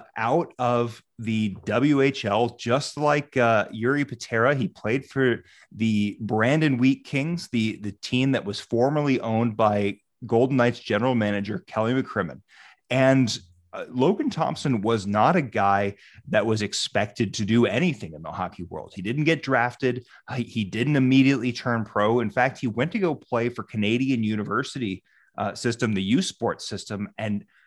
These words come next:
ninety-nine times out of a hundred, if not more, uh, once a guy enters the U Sports system, he can essentially kiss his pr-, prospects of becoming a pro hockey player goodbye. But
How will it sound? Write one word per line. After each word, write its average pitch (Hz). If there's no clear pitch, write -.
ninety-nine 139
times 113
out 107
of 98
a -
hundred, 113
if 131
not 113
more, 107
uh, -
once 117
a 185
guy 131
enters 120
the 101
U 104
Sports -
system, 101
he 117
can 135
essentially 156
kiss -
his 101
pr-, -
prospects 107
of 101
becoming 123
a 113
pro 101
hockey 113
player 92
goodbye. 98
But 127